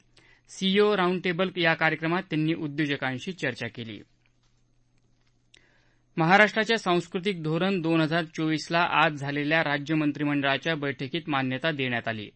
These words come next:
महाराष्ट्राला एक सशक्त सांस्कृतिक केंद्र म्हणून ओळख निर्माण करून देणं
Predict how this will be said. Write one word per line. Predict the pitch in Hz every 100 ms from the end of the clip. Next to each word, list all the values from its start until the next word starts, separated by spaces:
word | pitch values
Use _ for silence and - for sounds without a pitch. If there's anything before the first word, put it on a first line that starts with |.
| _ - _ 147
महाराष्ट्राला | 135 147 151 - 151 165
एक | 165 156
सशक्त | - 160 180 - -
सांस्कृतिक | 196 165 151 - 147 156 -
केंद्र | 160 160 165
म्हणून | 151 165
ओळख | 170 151 151 147
निर्माण | 143 143 147
करून | 135 151 139 143
देणं | 143 170 127